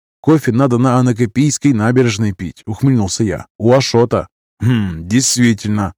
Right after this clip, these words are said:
Волков снова отхлебнул из стакана. «Что ты предлагаешь?» «Предлагаю взять цикорий и не пороть горячку.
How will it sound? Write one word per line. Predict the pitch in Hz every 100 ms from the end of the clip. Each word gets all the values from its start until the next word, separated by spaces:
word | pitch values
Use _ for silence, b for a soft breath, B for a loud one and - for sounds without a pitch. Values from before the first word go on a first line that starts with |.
| _
Волков | 113 131 - 113
снова | - 135
отхлебнул | 117 - 101 117
из | 113
стакана. | - 110 85 71 - _ _ _ _ -
«Что | - - 131
ты | 123 113
предлагаешь?» | 123 120 110 107 110 117 - - _ _ _ -
«Предлагаю | 139 127 120 151 160 120
взять | 110 135
цикорий | - 110 139 160 151
и | 117 120 120 120
не | 120
пороть | 123 143 156
горячку. | 135 117 123 - 113 92